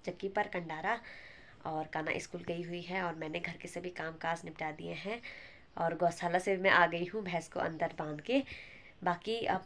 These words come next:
थोड़ी देर में खाना बनाने की तैयारी करती हूँ और आप लोग वीडियो में बने रहिए।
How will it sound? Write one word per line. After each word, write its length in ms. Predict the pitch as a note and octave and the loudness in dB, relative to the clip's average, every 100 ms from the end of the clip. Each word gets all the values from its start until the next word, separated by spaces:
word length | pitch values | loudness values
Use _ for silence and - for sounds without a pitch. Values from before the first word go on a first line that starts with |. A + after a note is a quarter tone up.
| - | -6
थोड़ी 200 | F3+ G3 | -4 2
देर 180 | F#3 F3 | 2 4
में 160 | F#3 | 2
खाना 240 | - E3+ E3+ | 0 -2 0
बनाने 280 | E3+ D3+ D#3 | 0 -2 -2
की 120 | D#3 | -4
तैयारी 360 | F3 D#3+ D3+ D#3+ | -2 0 0 0
करती 300 | D#3+ D3+ F3+ | -2 -4 -6
हूँ 180 | G3+ C4+ | 0 0
और 220 | - E3 - | 0 -6 -6
आप 140 | D#3+ D#3+ | -6 -4
लोग 160 | F3+ F#3+ | -2 -2
वीडियो 340 | F3 E3+ F3+ | -4 0 2
में 240 | F3+ F#3+ F#3+ | 4 4 2
बने 160 | E3+ E3+ | 0 -4
रहिए। 400 | E3 F3 C4+ | -6 2 2